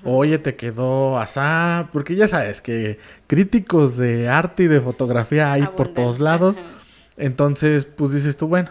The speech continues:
Speaker 2: está chido". Pero cuando, "Oye, ¿que esa foto no la habías tomado tú?". "Sí, yo la tomé". "Mm, ¿y luego?". "Ah, chis, la recortó por el logo", porque ni siquiera, sí, se siente,
Speaker 1: Sí.
Speaker 2: se siente feo.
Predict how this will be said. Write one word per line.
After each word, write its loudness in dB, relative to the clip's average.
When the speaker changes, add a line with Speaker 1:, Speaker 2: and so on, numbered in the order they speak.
Speaker 2:
está -8
chido". -2
Pero 6
cuando, 0
"Oye, 2
¿que -2
esa 0
foto -6
no 0
la 2
habías 0
tomado -2
tú?". -6
"Sí, -8
yo 0
la -2
tomé". -6
"Mm, -12
¿y -10
luego?". -4
"Ah, -8
chis, -2
la 0
recortó 0
por 0
el 0
logo", 2
porque -2
ni 2
siquiera, 0
sí, 0
se -4
siente, -2
Speaker 1:
Sí. -14
Speaker 2:
se -6
siente -8
feo. -6